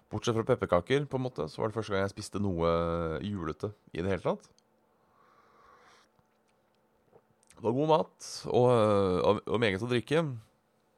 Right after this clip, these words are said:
Var da ikke hjemme før ganske sent, egentlig. Skal sies,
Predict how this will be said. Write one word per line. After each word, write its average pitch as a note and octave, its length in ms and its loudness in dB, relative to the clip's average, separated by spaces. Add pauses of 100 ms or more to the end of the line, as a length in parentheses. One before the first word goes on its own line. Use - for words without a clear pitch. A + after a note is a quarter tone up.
(880)
Var G2 380 2
da G2+ 80 6
ikke G2 220 0
hjemme F2+ 260 2
før F#2+ 180 -2
ganske G2 220 -6
sent, F3+ 240 0
egentlig. G3+ 300 -2 (920)
Skal G2 240 0
sies, F#2+ 340 0